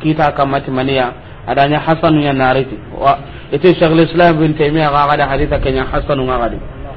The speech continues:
Ibn Taymiyyah ati idinya Allah hinu hilli. Ha-, hanan ni kannan kagai, an gana tu nanti serenda dina nyilla na nyi lungu nga da ho harami walla da ho dengandi. An nyimme watu pai, pai, pai, pai, ada Allah kuta, ada faren kuta, an dunga tayi.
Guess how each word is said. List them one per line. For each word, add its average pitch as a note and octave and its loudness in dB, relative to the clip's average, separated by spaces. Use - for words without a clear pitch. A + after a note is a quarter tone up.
Ibn E3 4
Taymiyyah G3+ 6
ati F3+ 6
idinya F3 6
Allah F#3+ 6
hinu E3+ 8
hilli. C#3+ 2
Ha-, D#3+ -2
hanan G3+ 2
ni G3 2
kannan F#3 2
kagai, E3+ 6
an F#3 2
gana G#3 4
tu G3 0
nanti F#3 4
serenda G3+ 4
dina F#3+ 2
nyilla F#3 6
na E3+ 4
nyi F#3 4
lungu F3 6
nga D#3+ 6
da D#3 4
ho F#3+ 8
harami F3+ 6
walla D#3+ 4
da D#3 4
ho E3+ 6
dengandi. D#3+ 4
An G#3+ 6
nyimme G3+ 4
watu F#3 6
pai, F#3 6
pai, F#3 6
pai, F3+ 6
pai, F#3 4
ada E3 4
Allah F#3+ 4
kuta, E3+ 2
ada E3 4
faren E3+ 6
kuta, E3+ 4
an F#3+ 2
dunga F3 4
tayi. D3+ 2